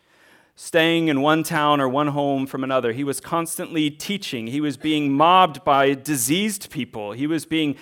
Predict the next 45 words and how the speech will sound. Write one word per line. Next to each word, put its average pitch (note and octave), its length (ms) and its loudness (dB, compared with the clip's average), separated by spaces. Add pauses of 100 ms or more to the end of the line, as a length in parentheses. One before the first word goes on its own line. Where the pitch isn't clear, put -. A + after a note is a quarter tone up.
(200)
questioned D3 600 0
and C3 140 -4
cross-examined D3 920 2
by C#3+ 200 2
his C#3 180 -2
friends G3 400 0
and G3+ 260 -2
the G3 60 -2
people F#3+ 280 -4
who E3+ 100 -2
were D#3+ 100 2
out D#3+ 160 0
to D#3+ 60 -12
get D3+ 180 -2
him. F#2 220 -12 (680)
He E3 120 0
was E3 160 4
entering G#3+ 420 4
crowds G3 480 4
at G#3 100 -2
times. F#3+ 400 -2
He G3 80 -4
was F#3 160 0
running F3 300 2
away G3+ 320 4
from F3 220 -4
crowds C#3+ 360 2
at E3+ 80 0
other A3+ 200 0
times. G#2+ 560 -6 (200)
He F3+ 120 -2
was F3+ 120 2
training G#3+ 420 0
disciples, G3+ 800 -2
his F3+ 220 -2
friends, B2 640 2 (260)
who F#3+ 380 -2 (200)
most A#3 320 0
of D3+ 40 -10
the C3+ 80 -8
time B2+ 300 -8
just - 240 -10
didn't A3+ 240 -10
get G#3+ 160 -4
it, - 280 -8